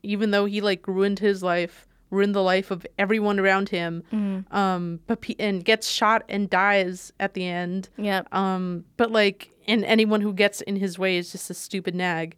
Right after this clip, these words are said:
Speaker 2: Mm-hmm.
Speaker 1: But, like, because we get to see him do all this shit with drugs, like, he's a cool person and Skylar is awful. That sort of, I feel like it's the, the same problem manifesting itself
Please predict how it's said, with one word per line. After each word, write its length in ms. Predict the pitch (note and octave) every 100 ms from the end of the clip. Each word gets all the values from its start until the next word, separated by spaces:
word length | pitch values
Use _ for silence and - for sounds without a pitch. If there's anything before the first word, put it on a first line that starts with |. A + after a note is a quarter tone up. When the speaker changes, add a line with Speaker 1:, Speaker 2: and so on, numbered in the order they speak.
| _
Speaker 2:
Mm-hmm. 280 | B3 G#3+ G3
Speaker 1:
But, 180 | G3+ -
like, 280 | G3 F#3 -
because 520 | G#3 - A3 A3 G3+
we 120 | G#3+
get 180 | G3 G#3+
to 100 | A3+
see 420 | - - - C4
him 280 | D4 B3+ A#3 _ _ - A3
do 320 | A#3+ B3+ A#3+
all 140 | A#3+
this 160 | A#3+ A#3+
shit 260 | - C4
with 140 | A#3 A3+
drugs, 420 | B3+ B3+ A3 G3+
like, 260 | F#3+ F3 -
he's 260 | G3+ G#3
a 80 | A3+
cool 280 | - B3 A#3
person 580 | - C4 G#3 F#3+ F#3+ F3
and 460 | F3 F3 E3+ D#3+ - - - - _ _ _
Skylar 580 | - - F#3+ G#3 G#3 G3+
is 320 | F#3+ F#3 - -
awful. 580 | G3 - F3 E3 E3 _
That 240 | G3 F#3+ -
sort 160 | F#3
of, 60 | -
I 100 | G3
feel 160 | A3+
like 160 | A3+ G#3
it's 160 | G#3+ -
the, 240 | G3+ E3 - -
the 180 | F#3+
same 400 | G3+ - G#3 G3+
problem 380 | F#3 G3 F3+ F3+
manifesting 540 | F3 F3 - F#3 F#3 E3+
itself 500 | E3 F3 E3 E3+